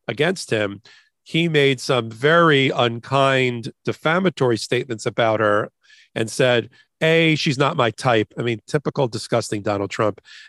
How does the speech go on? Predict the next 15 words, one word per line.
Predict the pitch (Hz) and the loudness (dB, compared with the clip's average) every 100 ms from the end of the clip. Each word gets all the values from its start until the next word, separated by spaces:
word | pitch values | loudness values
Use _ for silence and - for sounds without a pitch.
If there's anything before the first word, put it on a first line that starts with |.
| - | -4
And | 127 113 | -2 -2
B, | 151 151 143 | 0 2 2
that | 127 120 | 2 0
didn't | 139 - 110 | -2 -4 -4
happen | 131 139 131 120 | -2 0 0 -2
and | 113 107 | -2 -4
she's | - 104 | -4 -2
a | 110 | 0
liar. | 123 151 143 104 101 107 _ - - _ | 4 4 4 2 0 -4 _ -20 -20 _
Um, | - 123 131 _ _ _ _ _ | -12 -10 -12 _ _ _ _ _
uh, | 135 | -10
so | 127 139 | -2 2
Robbie | 135 202 185 | 4 2 0
Kaplan, | 151 165 165 151 | 0 0 0 0
representing, | 123 120 123 110 160 156 120 | 2 2 0 0 2 2 0